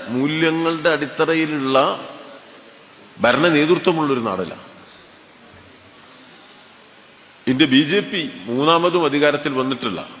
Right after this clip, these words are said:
ചില പരിക്കുകളോട് കൂടിയാണെങ്കിലും മൂന്നാമതും അധികാരത്തിൽ വന്നിട്ടുള്ള ഒരു രാജ്യമാണ്.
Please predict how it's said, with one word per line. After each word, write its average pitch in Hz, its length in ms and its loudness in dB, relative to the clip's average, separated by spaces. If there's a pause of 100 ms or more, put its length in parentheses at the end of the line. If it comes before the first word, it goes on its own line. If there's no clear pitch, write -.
(480)
ചില 113 140 4
പരിക്കുകളോട് 143 560 2
കൂടിയാണെങ്കിലും 147 560 0
മൂന്നാമതും 135 500 0
അധികാരത്തിൽ 120 440 2
വന്നിട്ടുള്ള 104 720 -2 (640)
ഒരു 110 120 4
രാജ്യമാണ്. 85 480 -2